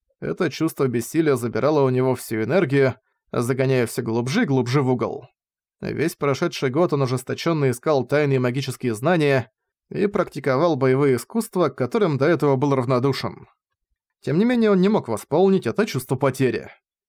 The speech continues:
Поэтому, узнав, что Тацуя, такой же ученик с плохими практическими навыками и несовершенными магическими способностями, сумел победить старшеклассника, который хвастался большой магической силой,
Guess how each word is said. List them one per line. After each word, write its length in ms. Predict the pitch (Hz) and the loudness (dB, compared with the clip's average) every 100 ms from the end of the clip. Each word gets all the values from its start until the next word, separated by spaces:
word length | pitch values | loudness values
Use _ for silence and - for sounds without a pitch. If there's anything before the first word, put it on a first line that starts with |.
| _ _ | _ _
Поэтому, 480 | 113 147 160 139 131 | -4 -2 0 2 2
узнав, 320 | 120 139 147 | 2 0 -2
что 200 | - 120 | -2 -4
Тацуя, 600 | 127 156 - 139 135 120 _ | 0 -2 0 0 2 0 _
такой 280 | - 254 202 | -10 -4 -2
же 100 | 151 | -2
ученик 280 | - 165 | -2 -4
с 80 | - | -4
плохими 360 | - 120 185 151 | -8 -4 -2 0
практическими 600 | 123 - 165 135 - 120 | -2 -6 -10 -10 -6 -4
навыками 500 | 123 160 139 135 123 | 0 0 0 0 -2
и 20 | |
несовершенными 680 | 123 - 120 127 - 214 165 | -4 -6 -6 -4 -2 0 0
магическими 540 | 139 127 - 135 135 | 0 -2 -4 -6 -4
способностями, 920 | 120 - 107 180 147 139 147 139 131 - _ _ | -4 -6 -6 -4 -2 -2 0 2 0 -4 _ _
сумел 360 | - 139 202 240 | -8 -2 0 0
победить 340 | 156 131 180 | -2 0 0
старшеклассника, 800 | 196 123 - - 202 214 170 143 | -2 -6 -8 -4 -2 -2 -2 -2
который 320 | 131 123 160 135 | -4 0 0 0
хвастался 540 | 131 156 - 131 135 | 0 0 0 -2 0
большой 340 | 120 123 151 | -2 -2 0
магической 480 | 135 127 131 - 117 | 0 -2 -4 -6 -8
силой, 480 | 107 214 185 135 - | -4 2 2 2 -2